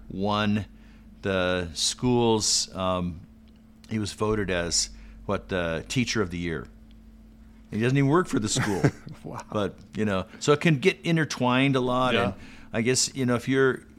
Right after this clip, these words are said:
Speaker 1: if you're in Utah or some other L D S place and you have kids, then you've run into s-, the seminary, um, education system,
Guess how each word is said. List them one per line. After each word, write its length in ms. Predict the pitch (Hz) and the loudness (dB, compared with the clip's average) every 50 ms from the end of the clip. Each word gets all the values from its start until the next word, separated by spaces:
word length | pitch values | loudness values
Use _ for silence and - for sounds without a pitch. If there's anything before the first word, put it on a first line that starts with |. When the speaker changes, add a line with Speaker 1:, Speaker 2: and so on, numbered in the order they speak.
| - - | -18 -12
Speaker 1:
if 240 | - 117 101 - - | -12 -10 -10 -4 0
you're 180 | 131 131 135 | 2 4 4
in 120 | 131 127 117 | 4 4 4
Utah 480 | 120 127 117 - 139 123 113 113 113 | 4 2 2 2 4 6 6 6 6
or 100 | 110 104 | 4 4
some 300 | 101 - - 131 120 117 | 2 0 0 2 4 4
other 200 | 117 120 117 113 - | 4 4 4 2 2
L 180 | - 113 113 110 | 2 0 0 0
D 140 | 110 110 | 0 0
S 220 | 104 101 - - - | 0 0 0 -2 -4
place 580 | - - - - 110 107 104 107 104 - - - - - - - - - - | -8 -10 -4 0 0 2 2 2 2 0 -2 -4 -8 -16 -20 -20 -20 -14 -8
and 280 | - 104 104 104 101 101 | -6 -4 -2 -2 0 0
you 120 | 107 117 | 0 2
have 200 | 123 131 127 113 | 4 4 2 2
kids, 360 | - - - 135 123 107 - - | 0 0 0 2 2 0 0 0
then 160 | 104 101 98 | 0 2 4
you've 340 | 117 135 139 127 98 101 110 | 6 6 6 6 4 2 2
run 160 | 120 117 113 | 2 4 4
into 280 | 107 107 104 - - | 2 0 0 -2 -4
s-, 160 | 90 - - - | -2 -2 -4 -4
the 180 | - - 95 | -6 -6 -4
seminary, 760 | - - - 104 98 101 98 95 95 95 92 87 82 82 82 - - - - - - - - | -2 0 0 0 0 2 2 2 0 0 0 -2 -2 -4 -8 -12 -18 -20 -20 -20 -18 -10 -6
um, 220 | 82 87 85 - | -4 -4 -4 -4
education 720 | - 98 92 92 90 - 107 98 95 - - 95 87 85 82 | -4 -6 -6 -6 -6 -4 -2 -2 -2 -2 -2 -4 -4 -4 -4
system, 680 | - - - 127 135 - - - 85 80 87 92 92 | -4 -4 -2 -2 -2 -2 -2 -2 -4 -4 -2 -4 -6